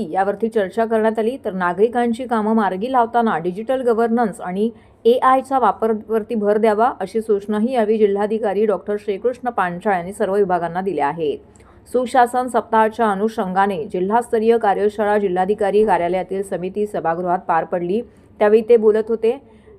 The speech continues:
जिल्हा प्रशासनाकडे येणाऱ्या नागरिकांच्या तक्रारीचं निराकरण करणं हे आपले प्रमुख काम आहे. त्यासाठी विशेष शिबिराचं आयोजन करणे, सार्वजनिक तक्रारी निर्गमन करणे, ऑफलाईन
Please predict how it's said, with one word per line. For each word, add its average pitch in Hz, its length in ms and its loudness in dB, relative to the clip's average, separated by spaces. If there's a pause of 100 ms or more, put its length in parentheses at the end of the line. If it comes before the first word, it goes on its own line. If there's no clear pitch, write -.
जिल्हा 226 220 4
प्रशासनाकडे 233 680 -2
येणाऱ्या 214 300 0
नागरिकांच्या 208 680 -4
तक्रारीचं 202 480 -6
निराकरण 196 480 -4
करणं 196 420 -4
हे 170 140 -6
आपले 180 260 2
प्रमुख 202 320 -2
काम 202 260 0
आहे. 202 160 -2
त्यासाठी 185 440 -6
विशेष 196 380 -2
शिबिराचं 196 400 -2
आयोजन 185 400 0
करणे, 185 320 -4 (360)
सार्वजनिक 226 540 4
तक्रारी 214 340 2
निर्गमन 202 380 0
करणे, 214 380 -2 (300)
ऑफलाईन 226 640 2